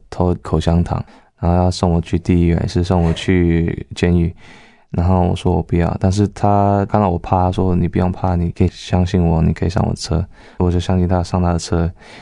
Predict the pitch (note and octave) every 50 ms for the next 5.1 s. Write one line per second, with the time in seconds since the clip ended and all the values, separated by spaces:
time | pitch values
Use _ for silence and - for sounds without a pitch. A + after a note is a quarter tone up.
0 | - - - - _ _ _ _ _ _ _ _ - F#2+ G2 F#2+ - G#2 G2 G2+
1 | G2 F#2+ - F#2+ F#2 E2+ E2+ - G2 F2+ F2 D#2+ D#2+ D#2+ - - - E2 E2 E2
2 | D#2+ D#2+ - - _ - A#2+ A#2+ A#2 A2+ G2+ F#2 F2 F#2+ F#2+ G2 G2 G2 F#2+ -
3 | - F2+ F2+ F2+ F2+ F2+ F2+ E2+ - F2 E2+ E2 - - - E2+ F#2+ - - _
4 | _ _ - F#2 F2+ F#2+ G2+ G2+ - - D#2+ E2 F#2 F2+ - - - G#2+ F#2+ E2+
5 | E2 -